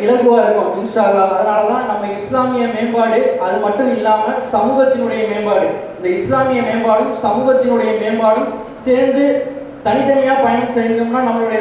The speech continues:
சமுதாயத்தினுடைய வளர்ச்சி என்பது கேள்விக்குறியா இருக்கும். அதனால இஸ்லாம்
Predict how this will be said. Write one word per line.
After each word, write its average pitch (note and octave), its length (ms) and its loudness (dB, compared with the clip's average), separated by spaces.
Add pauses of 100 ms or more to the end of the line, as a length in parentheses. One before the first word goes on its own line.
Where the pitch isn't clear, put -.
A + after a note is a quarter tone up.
சமுதாயத்தினுடைய A#3+ 760 0
வளர்ச்சி A3+ 340 0
என்பது A3 320 0
கேள்விக்குறியா G#3+ 520 0
இருக்கும். - 360 -2
அதனால G3+ 320 2 (540)
இஸ்லாம் C4 360 2